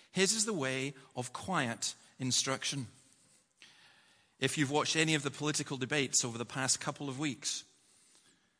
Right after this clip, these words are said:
isn't it interesting how our future leaders think that in order to be heard, they have to shout over one another? No, I'm not sure I grasp that. I'm not sure why that is. I mean, that's an instinct that I would have,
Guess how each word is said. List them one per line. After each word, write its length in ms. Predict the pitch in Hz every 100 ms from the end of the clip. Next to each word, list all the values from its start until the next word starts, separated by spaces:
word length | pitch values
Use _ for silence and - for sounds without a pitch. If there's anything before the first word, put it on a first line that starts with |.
| _ _
isn't 200 | 185 214
it 60 | 190
interesting 460 | 214 208 139 120
how 220 | 113 139 139
our 100 | 135
future 420 | - 185 - 165
leaders 460 | 160 147 120 -
think 560 | - - 202 120 117 -
that 120 | 135
in 120 | 135
order 240 | 143 151 139
to 100 | 143
be 140 | 127
heard, 360 | 113 160 123 117
they 80 | 117
have 240 | - -
to 60 | 139
shout 360 | - 165 160
over 200 | 143 131
one 160 | 123 120
another? 360 | 113 107 - - _ _ _ _ _ _ -
No, 120 | 156 -
I'm 180 | 226
not 200 | 254 226
sure 220 | - 160 147
I 80 | 143
grasp 480 | 147 165 190 - -
that. 300 | 95 - - _ _ _ _ _ _ _ _ _ _ _ _ -
I'm 100 | 185
not 140 | 185
sure 220 | - 185
why 400 | 156 151 185 185
that 160 | 180 180
is. 160 | 147
I 60 | 135
mean, 180 | 147 143
that's 240 | 165 147
an 160 | 156 151 160
instinct 460 | 175 - 147 143
that 100 | -
I 120 | 131
would 180 | 135 123
have, 500 | - 240 123 143 -